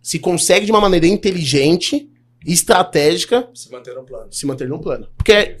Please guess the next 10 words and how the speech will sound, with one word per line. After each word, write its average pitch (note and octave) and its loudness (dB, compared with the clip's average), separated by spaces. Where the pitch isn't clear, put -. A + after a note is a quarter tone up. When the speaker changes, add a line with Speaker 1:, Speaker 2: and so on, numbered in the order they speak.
Speaker 1:
numa A3 2
idade C#3+ 0
dessa C3+ -4
Speaker 2:
Sim. - -10
Speaker 1:
pessoa C#3+ -2
de C#3 -6
sessenta C#3+ -6
e C3 -10
cinco B2 -10
anos, D#3 -2